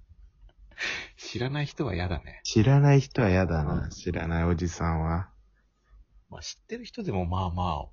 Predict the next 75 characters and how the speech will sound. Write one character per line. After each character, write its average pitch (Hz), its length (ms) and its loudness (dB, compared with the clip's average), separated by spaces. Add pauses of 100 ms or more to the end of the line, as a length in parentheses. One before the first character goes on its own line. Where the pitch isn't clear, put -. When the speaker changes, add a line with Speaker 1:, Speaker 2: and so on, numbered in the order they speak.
(100)
Speaker 2:
嫌 107 240 8
だ 80 140 4
ね。 87 260 2 (540)
Speaker 1:
う 90 220 -6
ん。 - 40 -6
Speaker 2:
て 92 60 8
い - 20 4
う - 20 4
か、 - 140 2
一 139 140 4
緒 - 300 2
は 185 140 6
ね、 151 320 2 (600)
Speaker 1:
う 92 60 -6
ん。 87 120 -2
Speaker 2:
な 78 40 -6
か 120 80 0
な 123 100 2
か 120 140 4
の 95 100 0
も 92 140 0
ん 85 80 -2
だ - 100 -4
よ - 60 -12
ね。 - 40 -18 (1300)
Speaker 1:
だ 82 100 -4
か 76 40 0
ら 76 80 0
あ 78 40 0
れ、 85 220 -2 (100)
家 107 140 -4
族 - 180 -2
持 85 120 -2
っ - 80 -6
て - 100 -8
さ、 71 360 -6 (280)
Speaker 2:
う 107 60 -2
ん。 87 280 2 (120)
Speaker 1:
子 90 100 -10
供 98 180 -4
で - 80 -8
き - 100 -20
て 85 80 -8
さ、 73 380 -4
Speaker 2:
う 95 180 2
ん。 87 40 2
Speaker 1:
あ、 82 40 2
言 78 100 -2
わ 95 100 2
れ 123 80 2
ん 139 40 0
の 127 80 -4
か - 80 -8
な、 71 80 -4
や 69 60 -6
っ - 60 -16
ぱ 69 100 -4
り。 - 140 -10 (140)
Speaker 2:
嫌 107 320 6
だ、 139 180 12
も 143 200 12
う 143 60 12
超 185 300 12
嫌 175 160 12
だ 165 100 12
よ。 151 460 10 (400)
Speaker 1:
<laughs> - 560 -4
Speaker 2:
娘 147 400 12
と 143 100 12
か 127 180 12
に 123 120 12
で 117 100 12
し 113 120 6
ょ？ 131 440 10
Speaker 1:
あ、 104 180 -4